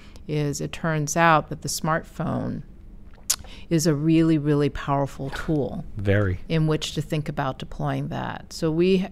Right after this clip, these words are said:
Speaker 1: so I've developed actually a brain health monitoring system, and I focus on some fundamental behaviors: physical activity, sleep, medication use,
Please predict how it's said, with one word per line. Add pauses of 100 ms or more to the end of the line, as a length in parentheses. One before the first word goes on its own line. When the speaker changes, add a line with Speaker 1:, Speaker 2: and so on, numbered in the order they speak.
(140)
Speaker 1:
so (280)
I've
developed
actually (280)
a
brain
health
monitoring
system, (260)
and
I
focus
on
some
fundamental
behaviors: (600)
physical
activity, (460)
sleep, (800)
medication
use,